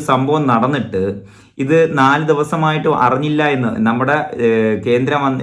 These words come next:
ഏഹ്, ഉ-, സഹമന്ത്രിയായിട്ടുള്ള സുരേഷ് ഗോപി അറിഞ്ഞിട്ടില്ല എന്ന് പറയുമ്പോൾ എത്രമാത്രം, ഏഹ്, അവ-, ഏഹ്, എന്താണ് ദയനീയമാണ് എന്നുള്ളതൊന്ന്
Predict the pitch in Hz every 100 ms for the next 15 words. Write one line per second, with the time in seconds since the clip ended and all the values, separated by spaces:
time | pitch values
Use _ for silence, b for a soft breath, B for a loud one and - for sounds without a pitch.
0 | 120 113 113 - 110 113 117 107 117 123
1 | 139 135 143 139 131 127 135 - 131 131
2 | 139 160 156 143 127 156 160 160 156 151
3 | 139 127 143 135 98 98 - 110 - 156
4 | 156 156 160 160 160 B B B - 117
5 | 120 120 127 - 127 127 131 131 120 110
6 | 123 143 165 180 180 160 165 165 147 143
7 | 139 139